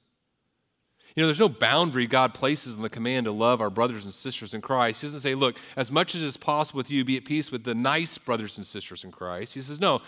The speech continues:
as much as is possible with you, seek peace with, with brothers and sisters in Christ." But maybe you're thinking this morning, "Man, there is just someone, some believer who has wronged me so deeply, I can't even imagine a world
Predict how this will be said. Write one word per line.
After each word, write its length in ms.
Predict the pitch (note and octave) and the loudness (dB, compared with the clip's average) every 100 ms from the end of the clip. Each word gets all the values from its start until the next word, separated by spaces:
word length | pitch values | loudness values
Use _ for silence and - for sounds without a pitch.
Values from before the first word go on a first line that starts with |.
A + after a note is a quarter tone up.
| - | -8
as 120 | C3 | -6
much 300 | C3+ E3+ G3 | 2 2 2
as 80 | G3 | -4
is 140 | E3 - | -6 -2
possible 420 | D#3+ E3+ E3 C#3+ | 2 2 0 -8
with 140 | C3 | -6
you, 240 | F3+ C3+ A2+ - - | -2 -2 -4 -12 -16
seek 400 | - F3+ F3+ - _ - | -4 -2 -2 -6 _ -8
peace 480 | - A#3+ A#3+ - D#3 | 0 2 2 -2 -2
with, 260 | C#3 - | -2 0
with 160 | C3+ - | -6 0
brothers 320 | B2+ B2+ A#2 | 2 2 -2
and 100 | A#2 | -8
sisters 380 | - A#2 - G2 | -8 -10 -12 -12
in 80 | G#2 | -10
Christ." 420 | - G2+ F#2+ - | -4 -2 -2 -4
But 140 | D3 - - | -10 -12 -4
maybe 260 | E3 G3+ G3 | 0 2 2
you're 160 | F3 | 0
thinking 220 | F3 F3+ D#3 | 0 -2 -2
this 120 | D3 | -2
morning, 180 | D#3 D3 | -2 0
"Man, 120 | C#3+ | 0
there 100 | D#3 | -2
is 140 | C3 | -4
just 220 | A#2+ - | -8 -10
someone, 560 | - E3 F3 F3+ F3 E3+ - - | -4 -4 -2 -4 -6 -8 -16 -14
some 320 | - F#3+ G#3+ | 2 2 4
believer 500 | G3 E3 D#3 C#3 A#2 | 4 4 2 0 -2
who 140 | C3+ | 0
has 160 | B2 A2+ | 0 0
wronged 480 | B2+ C#3 F3+ F#3+ D3 | 2 4 2 0 -4
me 160 | C3+ | -6
so 360 | C3 - F#3+ G#3+ | -4 0 2 2
deeply, 560 | D#3 F3+ E3 B2+ B2 B2 - | -2 -4 -4 -2 -2 -4 -4
I 120 | D#3 F#3 | 0 0
can't 280 | - G#3+ | 0 0
even 160 | G3 D#3+ | 2 2
imagine 680 | C3+ C3+ D3+ G3 G3 F3 D#3+ | 0 0 0 0 -2 -2 -2
a 60 | |
world 580 | B2+ B2+ F3 E3+ C#3+ | 0 4 6 8 6